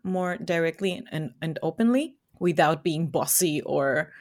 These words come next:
insulting, you know, or, or, or anything like that at all. And that is, that is what I think we should also do more. Get to know each other as humans so that we can have better working relationships, better friendships, any type of,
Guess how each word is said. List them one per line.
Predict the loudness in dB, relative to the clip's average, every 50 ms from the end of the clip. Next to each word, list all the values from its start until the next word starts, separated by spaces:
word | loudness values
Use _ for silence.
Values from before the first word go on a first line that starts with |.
| -20 -20 -20 -20 -20 _ _ _ _
insulting, | 0 2 4 4 4 2 0 -2 -2 -2 -2 -2 -4 -4
you | -4
know, | -4 -4 -4 -4
or, | -4 -4 -6 -4
or, | -4 -6 -6 -6 -6
or | -6 -6 -4 -4
anything | -4 -4 -4 -4 -6 -8 -8
like | -6 -4 -2
that | -2 -2 -2
at | -2 -2
all. | -2 -2 -4 -6 -10 _ _ _ _ _ _ _ _ 0
And | 2 4 6
that | 6 6
is, | 4 4 2 0 -2 -4 -2 0
that | 2 2 4
is | 4 4
what | 4 4 4
I | 2 2
think | 0 0 2 2 2 2 0 -2 -6 -8 -4
we | -2 -2 -2
should | -2 -2 -2 2
also | 2 2 4 4 2 2 2 2 2 0
do | -2 -6 -4 0 2 2
more. | 2 2 2 2 0 0 -2 -4 -8 _ _ _ _ -16 -2
Get | 2 2 2 4
to | 4 4
know | 4 4 4
each | 4 2 2 2
other | 2 4 4 4
as | 4 2 2 0
humans | 0 0 2 4 4 4 4 4 2 0 -2 -4 -4 -4 -4 -6 -6 -8
so | -4 -2 -2 0
that | 0 0 -2
we | -2 -4 -6
can | -4 -4 -2 -2 -2 -2 -4 -6 -8 -10 -12 -14
have | -8 -6 -4 -4 -4 -4 -4 -4
better | -2 0 0 0 0 0 0 0
working | 0 0 0 0 0 0 2 2
relationships, | 4 2 2 2 0 -2 -2 -4 -8 -8 -6 -6 -6 -6 -8 -10
better | -8 -6 -6 -4 -4 -4
friendships, | -6 -4 -4 -4 -2 -4 -4 -4 -4 -4 -6 -6 -10 -12 _ -2
any | 0 0 0 0 -2 -4 -8 -6
type | -4 -2 -2 -2 -2 -6
of, | -8 -8 -8 -10 -12 -12